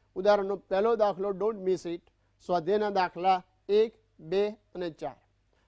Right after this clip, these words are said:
તો વિદ્યાર્થી મિત્રો, આજની ચર્ચા અહીંયા આગળ પૂર્ણ કરીએ છીએ.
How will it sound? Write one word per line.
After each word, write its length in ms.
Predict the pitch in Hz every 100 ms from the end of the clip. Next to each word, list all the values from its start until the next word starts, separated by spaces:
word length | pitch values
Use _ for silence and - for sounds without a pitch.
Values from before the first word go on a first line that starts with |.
| _
તો 80 | 160
વિદ્યાર્થી 420 | 170 175 240 240
મિત્રો, 440 | 233 208 233 240 226 _ _ _ _ _ _ _ _ _ _ _ _ -
આજની 260 | 208 233
ચર્ચા 300 | 220 214 208
અહીંયા 180 | 208 202
આગળ 180 | 196 185
પૂર્ણ 360 | - 190 220 220
કરીએ 320 | 208 214 208
છીએ. 300 | - 214